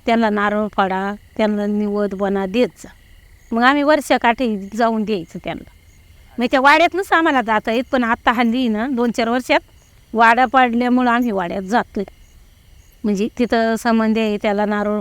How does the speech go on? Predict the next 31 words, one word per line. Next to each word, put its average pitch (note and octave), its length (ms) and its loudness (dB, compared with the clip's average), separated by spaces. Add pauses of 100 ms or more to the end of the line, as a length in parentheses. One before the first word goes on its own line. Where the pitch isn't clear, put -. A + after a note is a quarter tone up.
(120)
फोड, A3+ 180 0 (460)
मग, G#3 80 -2
मग F#3+ 200 -4 (100)
तुझं B3 240 0 (100)
काही - 160 2
दुखणार G3 440 -4
नाही, G3+ 260 -4
काय G3+ 200 0
नाही. F3 180 -8 (680)
आणि G#3+ 200 -2
मग A#3+ 240 -2 (120)
तिथून D4+ 280 -2
मोरं C#4+ 240 0
ते B3+ 540 0
दुखायचं B3+ 440 0
माझं B3+ 300 -2
राहिलं, C4 400 -2 (800)
तिथून C#4 260 -2
मोरं C#4+ 280 0
मग B3+ 200 0
असंच C4+ 280 2 (720)
दीर B3 300 0
वारला, A3+ 640 0
जाऊ A3 360 0
वारली, A3 520 -2
मग A3 120 -2
यांची C4 380 -2
ही B3+ 220 0
आजारी A#3+ 400 2
पडत G#3 360 -4
राहिली. G#3+ 360 -4